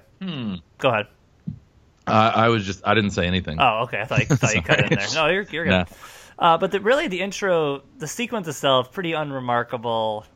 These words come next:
Speaker 2: It's more so like a get in and get out type of thing, I feel like, which is,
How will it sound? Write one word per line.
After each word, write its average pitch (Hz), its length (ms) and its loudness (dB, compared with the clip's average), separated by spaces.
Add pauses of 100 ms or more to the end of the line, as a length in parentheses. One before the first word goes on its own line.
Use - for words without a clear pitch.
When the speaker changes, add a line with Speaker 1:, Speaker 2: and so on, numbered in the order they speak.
(240)
Speaker 2:
It's 160 120 -16
more 180 240 -2
so 160 220 -2
like 135 220 -2
a 123 80 -4
get 120 260 -6
in 120 220 -6
and 107 180 -12
get 110 140 -6
out 101 420 -4
type 104 220 -10
of 98 80 -16
thing, 95 200 -12
I 92 100 -10
feel 95 240 -12
like, 95 320 -12 (500)
which 123 320 -10
is, 117 280 -8